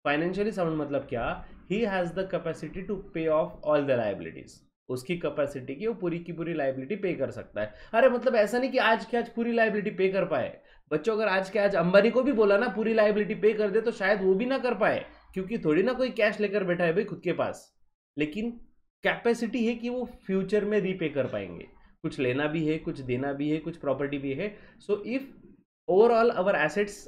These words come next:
are more than liabilities, मतलब हम लायबिलिटीज पे करने के कैपेबल है, मतलब हम सॉल्वेंट पर्सन है, ठीक है। और इंसॉल्वेंट पर्सन के केस में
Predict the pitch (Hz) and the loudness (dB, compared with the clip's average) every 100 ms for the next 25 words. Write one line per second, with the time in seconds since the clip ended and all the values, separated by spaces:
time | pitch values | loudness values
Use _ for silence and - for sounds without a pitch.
0 | 151 156 156 190 214 202 165 135 120 104 | -6 -2 2 2 2 2 2 2 0 -6
1 | 110 120 143 - 151 143 196 247 - _ | -6 -6 -6 -8 -6 -2 -2 -4 -14 _
2 | - 139 156 170 180 - 180 196 190 165 | -2 2 2 0 -6 -4 0 2 0 -2
3 | 160 190 185 135 170 160 143 143 104 - | -4 -6 -4 -4 0 0 2 2 0 -6
4 | 120 117 139 226 - _ - 143 127 120 | -8 -6 -4 -6 -10 _ -6 0 0 0
5 | 107 98 - 98 98 - - - 127 196 | -4 -10 -10 -14 -14 -18 -20 -16 -8 -8
6 | 196 - _ 135 165 202 208 202 208 185 | -8 -12 _ 0 0 2 0 0 0 -2
7 | 175 190 180 170 160 160 180 | -4 -4 -4 -6 -6 -6 -8